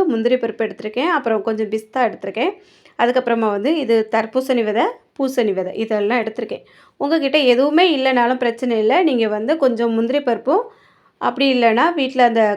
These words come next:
நிலக்கடலை இருக்கும் இல்லையா, அதை கூட இந்த மாதிரி குட்டி குட்டியா பொடி பண்ணி எடுத்து வச்சிடலாம். நம்மகிட்ட இருக்கிறத வச்சு செஞ்சா போதும்,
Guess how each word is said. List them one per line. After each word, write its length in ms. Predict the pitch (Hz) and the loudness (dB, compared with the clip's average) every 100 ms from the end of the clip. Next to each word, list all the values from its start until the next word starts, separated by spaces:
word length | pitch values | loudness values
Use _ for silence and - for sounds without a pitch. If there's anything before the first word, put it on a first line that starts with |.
| 208 | -4
நிலக்கடலை 520 | 240 240 285 311 294 262 | 0 2 4 4 4 2
இருக்கும் 240 | 240 240 | 2 2
இல்லையா, 180 | 233 254 | 4 4
அதை 220 | 220 220 277 | 2 0 0
கூட 200 | 269 269 | 0 -2
இந்த 180 | 269 226 | -2 -2
மாதிரி 220 | 220 240 | -2 -2
குட்டி 200 | 254 214 | -4 -6
குட்டியா 280 | 208 220 247 269 | -4 -2 -2 -2
பொடி 200 | 214 196 | -4 -4
பண்ணி 220 | 202 202 | -2 -2
எடுத்து 240 | 196 202 | -4 -6
வச்சிடலாம். 460 | 190 196 196 220 381 - _ _ _ _ _ _ - | -10 -8 -6 -4 -6 -8 _ _ _ _ _ _ -8
நம்மகிட்ட 340 | 233 240 254 | -4 -2 0
இருக்கிறத 340 | 240 262 294 254 | -2 -2 0 0
வச்சு 180 | 226 269 | 0 -2
செஞ்சா 280 | 240 208 220 | -4 -2 -4
போதும், 320 | 220 202 220 | -4 -6 -4